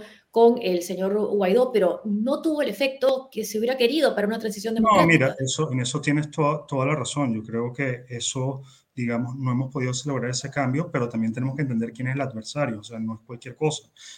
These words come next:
Speaker 2: Es una dictadura que, que ha habido muertos en las protestas, eh, que mete preso a cualquier persona que, digamos, disiente, y eso, y eso de alguna forma es difícil luchar contra eso. Y claro que también de alguna u otra forma se han cometido errores. Ahorita hay estas conversaciones en México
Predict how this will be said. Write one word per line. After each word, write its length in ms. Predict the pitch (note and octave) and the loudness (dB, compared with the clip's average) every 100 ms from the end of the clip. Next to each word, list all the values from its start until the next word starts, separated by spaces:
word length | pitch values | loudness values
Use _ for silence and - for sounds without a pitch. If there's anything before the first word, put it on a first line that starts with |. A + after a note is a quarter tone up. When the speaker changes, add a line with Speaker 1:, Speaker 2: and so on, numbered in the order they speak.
| _ | _
Speaker 2:
Es 160 | - A#2+ | -12 -4
una 180 | A#2+ | 0
dictadura 600 | C#3 C3+ C3 A#2 A#2 D3+ D#3+ | 0 -2 -2 -2 0 -2 -2
que, 360 | C#3+ A#2 A2 - _ _ _ _ _ | -4 -4 -6 -14 _ _ _ _ _
que 260 | - A2+ A2+ | -2 -2 -2
ha 160 | B2+ B2 | -2 0
habido 200 | B2 B2 | 2 2
muertos 360 | B2 B2 B2+ B2+ | 2 0 -2 -2
en 80 | |
las 80 | A2+ | -4
protestas, 960 | - A2 E3 D#3 C3+ - C3+ C3 C3 C3 | -6 -6 0 0 0 -2 0 0 -2 -6
eh, 180 | B2+ A#2 | -8 -6
que 100 | A#2 | -4
mete 240 | A2+ A2+ | -4 -6
preso 320 | A#2 C3 - B2+ | -6 -6 -4 -4
a 40 | |
cualquier 280 | B2 A#2 A#2 | -6 -6 -8
persona 380 | A#2+ - B2+ B2+ | -6 -4 -4 -2
que, 260 | C3 A#2 A2 | -4 -4 -4
digamos, 340 | A2+ A2+ A#2+ | -4 -4 -6
disiente, 480 | A#2 - C#3+ C3 C#3 | -4 -2 0 0 -2
y 80 | B2 | -4
eso, 320 | - B2+ C3 - - - - | -4 -6 -8 -10 -20 -20 -4
y 100 | C#3 | 0
eso 180 | C3 C#3+ | 0 0
de 20 | |
alguna 200 | C3+ C3 | 2 0
forma 380 | C3 C#3+ C3+ C#3+ - | 0 2 2 2 -2
es 140 | A#2 | -4
difícil 480 | C3+ - D3+ - D3+ | -6 0 0 2 0
luchar 340 | A2+ - A2+ | 0 -2 -4
contra 380 | - C3+ C3 F3+ | -4 -6 -2 0
eso. 240 | E3 - - - - _ | 0 -6 -14 -20 -20 _
Y 80 | - | -6
claro 260 | C#3 B2+ | -2 0
que 80 | D3 | 0
también 340 | D#3 B2+ A#2+ C3+ | 0 0 0 0
de 80 | C3+ | 0
alguna 220 | C3 C3+ | 0 0
u 40 | |
otra 180 | C3+ C3 | -2 -6
forma 420 | - B2+ C3 C#3+ | -6 -2 0 -2
se 180 | - - | -4 -6
han 60 | A#2 | -6
cometido 380 | C#3+ C3+ A#2 A#2 | -4 -4 -2 -2
errores. 300 | D3+ E3 A2 | 2 2 0
Ahorita 280 | A2 G#2+ B2 | -6 -8 -8
hay 60 | |
estas 220 | B2 - | -8 -12
conversaciones 680 | - C#3 B2+ - - A#2 A#2+ | -4 -2 -2 -4 -6 -6 -6
en 60 | C3 | -4
México 480 | E3 C#3 C3 D#3+ | -2 -2 -6 -10